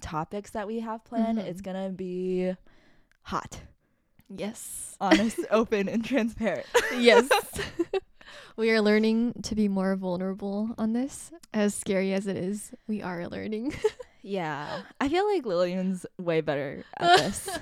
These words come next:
Speaker 2: <laughs>
Speaker 1: than I am because I really struggle with that part. But
Speaker 2: Mm.
Speaker 1: you guys have asked for more personal experiences, and so
Speaker 2: Mm.
Speaker 1: we are going to try to deliver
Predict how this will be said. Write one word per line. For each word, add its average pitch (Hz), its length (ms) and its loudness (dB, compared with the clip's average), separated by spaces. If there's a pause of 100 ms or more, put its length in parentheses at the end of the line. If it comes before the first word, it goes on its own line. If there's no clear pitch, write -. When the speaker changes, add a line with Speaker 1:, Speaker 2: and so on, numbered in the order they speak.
Speaker 2:
<laughs> 254 180 -12
Speaker 1:
than 180 160 0
I 95 180 -6
am 403 480 -4
because 156 800 -4
I 233 220 -6
really 190 320 -4
struggle 170 360 -14
with - 120 -14
that 170 160 -12
part. 170 240 -10 (160)
But 240 240 -4 (720)
Speaker 2:
Mm. 196 120 -14
Speaker 1:
you 208 480 -2
guys 240 300 -2
have 262 260 4
asked 285 360 0
for 233 160 6
more 220 220 4
personal 233 500 -2
experiences, 247 1040 0 (160)
and 190 240 -2
so 180 500 -4
Speaker 2:
Mm. 185 40 -12
Speaker 1:
we 180 120 -4
are 220 140 -4
going 202 300 -2
to 185 160 -6
try 180 600 -4
to 185 140 -4
deliver 175 560 0